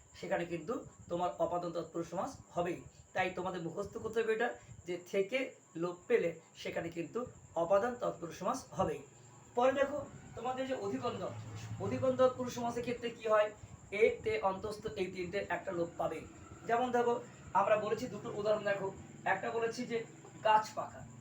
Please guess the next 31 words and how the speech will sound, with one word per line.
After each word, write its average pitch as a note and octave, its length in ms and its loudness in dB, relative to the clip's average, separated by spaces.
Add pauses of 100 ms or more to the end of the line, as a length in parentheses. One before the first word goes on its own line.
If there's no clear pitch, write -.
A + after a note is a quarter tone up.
(340)
আচ্ছা, F3+ 260 -2 (280)
গাছ A#3 240 6
পাকা C4+ 200 4
কি C4+ 160 -2
হবে? C4+ 200 2 (400)
গাছে D4+ 280 2
পাকা। - 380 -6 (600)
এবারে C4 340 0 (100)
দুটো B3 200 -4
করে A3+ 140 0
তিনটে B3+ 340 -4
এ-, A#3 240 4
এক্সাম্পল G3+ 320 0
আসতে G3 240 2
পারে, F3 140 2 (120)
এ, A3 240 6 (380)
তে, A3 320 4
অন্তস্থ। F#3 480 -4 (520)
এই G#3+ 140 0
তিনটের A3+ 380 -4
মধ্যে B3+ 220 2
যে G3 140 -6
কোনো A3+ 300 -2
একটা G3+ 160 2
লোপ F#3 240 -4
পেলে A3+ 260 0 (220)
সেখানে F3 440 -2
অধিকরণ G3 380 -6
তৎপুরুষ E3+ 440 -6
সমাস - 360 -14
হবেই। D3+ 240 -8